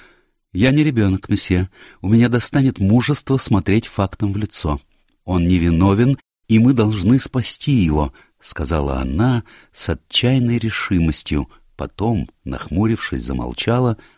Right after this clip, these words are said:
погруженная в свои мысли. «Мадемуазель», — начал Пуаро, проницательно глядя на нее, — «может быть, вы что-нибудь утаили, о чем сейчас могли бы рассказать?»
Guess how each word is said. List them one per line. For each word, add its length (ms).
погруженная 680
в 60
свои 260
мысли. 460
«Мадемуазель», — 1040
начал 320
Пуаро, 520
проницательно 1000
глядя 400
на 80
нее, — 380
«может 440
быть, 280
вы 140
что-нибудь 600
утаили, 840
о 120
чем 280
сейчас 760
могли 360
бы 180
рассказать?» 880